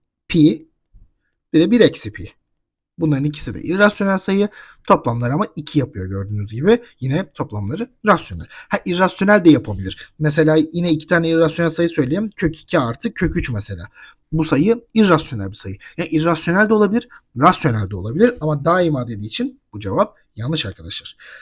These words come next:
İki rasyonel sayının farkı bir rasyonel sayıdır. Tabii ki öyledir. Arkadaşlar rasyonel sayıların tanımı neydi? A bölü B şeklinde yazılabilirdi. Mesela diğeri de C bölü D olsun. İ-, e, paydaları eşitleyip işlem yaptığımızda bu ne gelecek?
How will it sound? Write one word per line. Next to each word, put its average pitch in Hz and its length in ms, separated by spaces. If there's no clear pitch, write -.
İki 165 180
rasyonel 247 300
sayının 214 260
farkı 202 400
bir 220 160
rasyonel 208 380
sayıdır. 214 420
Tabii 196 300
ki 175 100
öyledir. 143 380
Arkadaşlar 208 380
rasyonel 185 360
sayıların 185 360
tanımı 190 320
neydi? 208 380
A 175 240
bölü 175 220
B 180 160
şeklinde 131 380
yazılabilirdi. 196 640
Mesela 185 260
diğeri 180 200
de 175 120
C 185 220
bölü 135 220
D 120 120
olsun. 120 340
İ-, 185 280
e, 180 140
paydaları 170 520
eşitleyip - 480
işlem 175 320
yaptığımızda 165 680
bu 214 60
ne 214 80
gelecek? 165 360